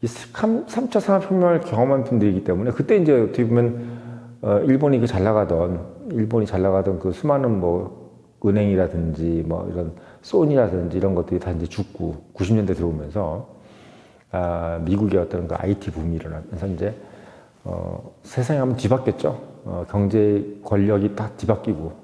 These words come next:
또 한국도 마찬가지로 그 전통적인 재벌,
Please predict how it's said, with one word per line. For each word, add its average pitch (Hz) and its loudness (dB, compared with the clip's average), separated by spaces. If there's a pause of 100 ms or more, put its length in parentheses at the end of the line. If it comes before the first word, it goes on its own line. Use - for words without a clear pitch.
(200)
또 - -2
한국도 143 2
마찬가지로 101 0
그 107 -2
전통적인 117 2
재벌, 104 2